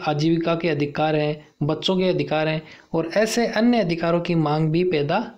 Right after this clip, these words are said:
की है। तो एक बार जैसे बाबा रामदेव जी को दिल्ली से ही रात को सोते समय उठा लिया था, तब एक नया अधिकार और आया, नींद लेने का अधिकार। तो जैसे जैसे परिस्थितियां पैदा होती हैं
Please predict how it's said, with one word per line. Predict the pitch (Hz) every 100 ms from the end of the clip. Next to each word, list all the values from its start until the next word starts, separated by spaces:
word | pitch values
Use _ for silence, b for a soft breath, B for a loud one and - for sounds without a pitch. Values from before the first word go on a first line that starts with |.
| _ -
की | 160
है। | 135 127 - B B B B B -
तो | 160
एक | 160 165
बार | 180 180
जैसे | 180 185
बाबा | 180 165 175 175
रामदेव | 170 180 180
जी | 185 185
को | 185 185
दिल्ली | 156 165 175 185
से | 180
ही | 190 190 165
रात | 160 165
को | 180
सोते | 180 170 160
समय | 202 185 185
उठा | 170 - 170
लिया | 175 170
था, | 160 156 156 B B B -
तब | 190 185
एक | 190 185
नया | 165 175 202
अधिकार | 175 165 175 175
और | 175 180
आया, | 170
नींद | 165 156 185 190
लेने | 180 170 175
का | 170
अधिकार। | 147 143 147 143 - _ b b b b _
तो | 190 180 - -
जैसे | 147 208 233 262
जैसे | 233 240 254
परिस्थितियां | 240 220 233 240 - 226
पैदा | 190 190 190
होती | 185 156 180 165
हैं | 156 156